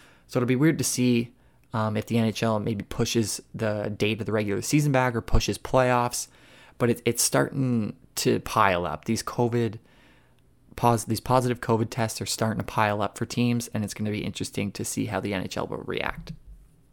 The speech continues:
But moving on to the N W H L, the National Women's Hockey League,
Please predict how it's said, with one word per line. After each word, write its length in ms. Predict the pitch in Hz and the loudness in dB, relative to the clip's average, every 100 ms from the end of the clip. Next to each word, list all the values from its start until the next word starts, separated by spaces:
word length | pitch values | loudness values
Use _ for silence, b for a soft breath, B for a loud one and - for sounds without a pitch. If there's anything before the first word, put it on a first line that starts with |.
| _ _ _ _ b b b | _ _ _ _ b b b
But 160 | - - | -10 -2
moving 280 | 131 127 120 | 0 2 4
on 200 | 120 120 | 2 2
to 160 | - | -2
the 160 | - - | -4 -2
N 220 | 123 151 180 | 4 6 8
W 320 | 123 110 113 | 8 6 2
H 220 | 110 - | 0 -2
L, 100 | 107 | 0
the 80 | 107 | 0
National 460 | 110 120 - 110 | 0 0 0 0
Women's 400 | 104 117 160 156 | 2 4 4 4
Hockey 360 | 123 101 - 101 | 2 -2 -2 -6
League, 380 | 95 92 90 | -6 -10 -12